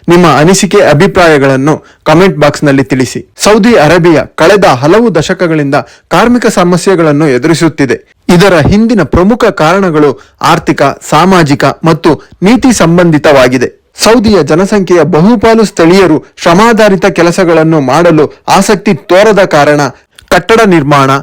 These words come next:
ಗೃಹ ಕಾರ್ಯ, ತೈಲ ಕ್ಷೇತ್ರ ಮತ್ತು ಸೇವಾ ವಲಯಗಳಲ್ಲಿ ವಿದೇಶಿ ಕಾರ್ಮಿಕರ ಮೇಲೆ ಸೌದಿ ದೇಶ ಸಂಪೂರ್ಣವಾಗಿ ಅವಲಂಬಿತವಾಗಿದೆ. ಸೌದಿ ಯುವಕರಿಗೆ ಸರ್ಕಾರಿ ಕೆಲಸಗಳತ್ತ ಹೆಚ್ಚು ಆಕರ್ಷಣೆ ಇರುತ್ತದೆ,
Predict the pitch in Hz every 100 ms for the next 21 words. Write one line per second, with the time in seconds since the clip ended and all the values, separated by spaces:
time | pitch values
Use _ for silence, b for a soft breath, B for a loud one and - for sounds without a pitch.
0 | b b - 131 233 170 139 131 131 147
1 | _ - 202 208 190 - 151 139 139 135
2 | B B 190 - 180 - B - 202 247
3 | 247 202 180 190 190 170 151 156 - 151
4 | 180 247 240 185 165 202 202 190 170 151
5 | 143 147 - - - 190 226 247 190 175
6 | 196 147 170 202 247 226 208 180 170 143
7 | 123 175 190 165 170 156 135 135 123 -
8 | _ _ - 196 233 247 196 170 170 170
9 | 147 135 - 185 190 240 233 196 185 180
10 | 196 165 139 160 123 123 170 170 233 143
11 | 175 190 - 175 151 139 - 127